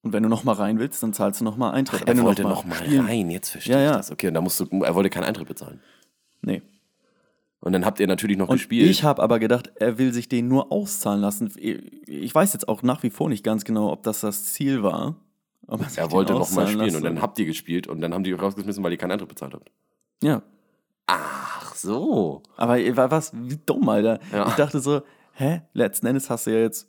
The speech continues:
Speaker 1: so gesehen fünf Euro verloren.
Speaker 2: Ja.
Speaker 1: Dadurch.
Speaker 2: Das macht
Speaker 1: Äh,
Speaker 2: einfach
Speaker 1: du
Speaker 2: keinen
Speaker 1: hättest sie
Speaker 2: Sinn.
Speaker 1: dir doch auch, auch einfach auszahlen lassen können, die einfach mitnehmen können, weil ich dachte die ganze Zeit, das
Speaker 2: Und
Speaker 1: wäre das
Speaker 2: irgendwie,
Speaker 1: Ziel.
Speaker 2: irgendwie,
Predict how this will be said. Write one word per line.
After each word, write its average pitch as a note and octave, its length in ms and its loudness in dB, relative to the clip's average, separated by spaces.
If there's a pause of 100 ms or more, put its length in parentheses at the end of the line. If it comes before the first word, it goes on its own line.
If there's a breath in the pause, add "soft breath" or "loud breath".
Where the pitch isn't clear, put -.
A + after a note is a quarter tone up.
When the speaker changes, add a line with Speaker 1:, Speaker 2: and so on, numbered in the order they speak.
(400)
Speaker 1:
so B2+ 160 2
gesehen A2+ 260 0
fünf - 300 -4
Euro G#2+ 160 0
verloren. - 460 -2 (1500 loud breath)
Speaker 2:
Ja. A2 240 -4 (140)
Speaker 1:
Dadurch. - 380 -4 (160)
Speaker 2:
Das - 140 -20
macht - 160 -4
Speaker 1:
Äh, - 40 -2
Speaker 2:
einfach D#2+ 100 -6
Speaker 1:
du D#2+ 60 -10
Speaker 2:
keinen A#2+ 120 4
Speaker 1:
hättest G2 140 0
sie B2 60 2
Speaker 2:
Sinn. A2+ 40 4
Speaker 1:
dir A#2 100 2
doch A2+ 160 2
auch, G#2+ 180 4
auch A2 160 0
einfach G#2 280 -4
auszahlen G2 420 -4
lassen G#2 260 -4
können, A2 200 -2
die G2+ 100 -2
einfach G2+ 220 -4
mitnehmen A2 320 -4
können, G#2 180 -2
weil G#2+ 120 4
ich G#2 60 -4
dachte A#2+ 200 -2
die A2 40 0
ganze A2 180 0
Zeit, G#2 120 -2
das G2+ 160 0
Speaker 2:
Und A2+ 80 4
Speaker 1:
wäre G2+ 100 4
das G#2 120 2
Speaker 2:
irgendwie, F#2+ 160 -2
Speaker 1:
Ziel. A#2 280 2 (140)
Speaker 2:
irgendwie, F#2+ 360 -2